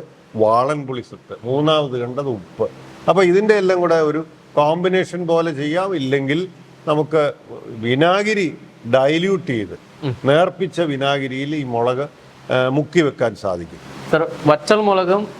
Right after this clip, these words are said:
Speaker 2: പച്ചമുളകും
Speaker 1: ഉം.
Speaker 2: സാറിന്റെ രീതിയിലൊന്ന് വാഷ് ചെയ്യുന്നത്
Speaker 1: ഉം.
Speaker 2: ഉണ്ടല്ലോ, അത് ഞങ്ങൾക്ക് എങ്ങനെയാന്ന് പ്രേക്ഷകർക്ക് പറഞ്ഞു തരാമോ?
Speaker 1: ഞാൻ പറഞ്ഞല്ലോ, പച്ചമുളക് പഴുത്ത് ഉണക്കുന്നതാണല്ലോ വറ്റൽമുളക്.
Speaker 2: അതെ.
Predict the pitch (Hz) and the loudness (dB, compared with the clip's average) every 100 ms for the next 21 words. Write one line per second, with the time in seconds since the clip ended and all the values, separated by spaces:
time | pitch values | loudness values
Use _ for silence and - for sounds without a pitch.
0 | - 165 156 190 180 165 160 165 143 95 | -2 0 2 2 4 2 2 0 -4 -4
1 | - 151 170 156 175 190 202 180 175 165 | -10 -2 2 4 2 2 0 2 2 0
2 | 160 143 143 143 165 143 135 120 - - | 0 0 0 -2 -6 -4 -4 -4 -8 -20
3 | 135 - 117 90 156 139 131 165 175 160 | -20 -8 -8 0 2 4 2 2 0 -2
4 | 160 151 143 147 143 135 131 127 143 123 | 0 0 0 -2 -4 -2 -4 -2 -4 -2
5 | 113 131 127 123 120 123 - - - - | -4 -2 -4 -4 -6 -10 -18 -20 -20 -20
6 | - - - - 151 147 147 147 143 139 | -20 -20 -4 0 2 4 2 2 2 2
7 | 135 120 - 156 151 139 123 120 131 - | 2 -2 -2 -2 0 0 0 -2 -6 -16
8 | - - - - 123 127 104 - 170 175 | -20 -20 -8 0 2 2 -6 -2 0 0
9 | 175 143 139 135 151 139 135 131 131 175 | 0 0 0 -2 -2 0 2 2 2 0
10 | 196 135 - 110 92 85 - 117 | 2 0 -4 -6 -6 -10 -10 -10